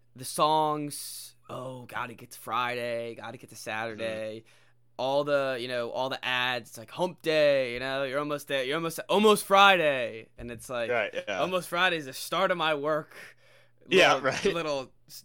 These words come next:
Speaker 1: s-, m-, schedule," but it's all right. I mean, I've learned to live with it. It's been,
Speaker 2: Mm-hmm.
Speaker 1: but it is a, it is an L that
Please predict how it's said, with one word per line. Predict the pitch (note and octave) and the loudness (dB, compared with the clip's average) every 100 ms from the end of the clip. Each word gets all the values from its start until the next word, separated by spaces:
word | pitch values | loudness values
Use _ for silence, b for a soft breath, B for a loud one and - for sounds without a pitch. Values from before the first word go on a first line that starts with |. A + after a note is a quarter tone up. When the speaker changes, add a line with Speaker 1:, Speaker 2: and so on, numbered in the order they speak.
| - | -18
Speaker 1:
s-, | - C3 | -18 -14
m-, | D3+ C#3+ C3 - | -12 -12 -14 -14
schedule," | - D3+ C3+ C3 A2+ | -8 -6 -6 -8 -6
but | B2+ - b b b b b b b b b - | -8 -10 b b b b b b b b b -6
it's | A3 | -2
all | B3 | 4
right. | G3+ F#3+ - | 6 6 4
I | A3+ | 0
mean, | A3 - _ - | 0 -4 _ 4
I've | G#3+ G3+ | 4 6
learned | G#3+ | 2
to | G3 | 2
live | F#3+ | 0
with | F3+ F#3 | -2 0
it. | F3+ D#3 _ - | 0 0 _ -10
It's | C#3+ - | -8 -8
been, | - D3+ C#3 C3+ | -4 -2 -2 -4
Speaker 2:
Mm-hmm. | B2+ G#2+ F#2 | -8 -10 -4
Speaker 1:
but | D3 C#3+ | 0 0
it | C#3 | -2
is | C#3 | -4
a, | C#3 B2+ - | -2 -4 -4
it | C#3 | -8
is | C3+ | -8
an | C3 | -6
L | B2 A#2+ A#2 | -6 -6 -6
that | A2+ A2+ A2 | -8 -12 -12